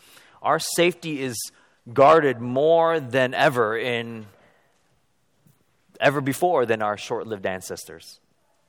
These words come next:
So why are we so fearful? In his book, How Fear Works, Professor Frank Furedi writes, why Americans fear more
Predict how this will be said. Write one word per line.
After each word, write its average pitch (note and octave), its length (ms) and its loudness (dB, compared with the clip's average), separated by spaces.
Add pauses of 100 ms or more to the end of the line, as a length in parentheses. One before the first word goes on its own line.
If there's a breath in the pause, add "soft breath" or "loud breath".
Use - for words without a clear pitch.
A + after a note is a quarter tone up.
(540)
So - 200 -8
why F3+ 360 -10
are F3+ 140 -8
we B2 500 -8 (320)
so G2+ 600 -8
fearful? - 680 -14 (1400)
In A2+ 100 -8
his B2+ 180 -4
book, B2 220 2
How B2+ 300 -2
Fear B2+ 320 -4
Works, G2 400 -6
Professor A#2+ 420 -2
Frank A2+ 360 -6
Furedi G#2+ 540 -2 (260)
writes, G2 380 -6 (680 soft breath)
why F3 280 0
Americans D#3 600 -2
fear D3 320 0
more D3+ 500 0